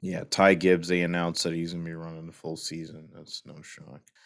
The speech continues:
Uh, Josh Williams will be running the flagship seventy-eight for B J McLeod.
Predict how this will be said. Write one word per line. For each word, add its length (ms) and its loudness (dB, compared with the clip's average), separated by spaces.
Uh, 580 2
Josh 420 6
Williams 480 6
will 100 -10
be 180 0
running 480 4
the 320 0
flagship 580 4
seventy-eight 680 0
for 180 -6
B 220 -4
J 180 -2
McLeod. 720 0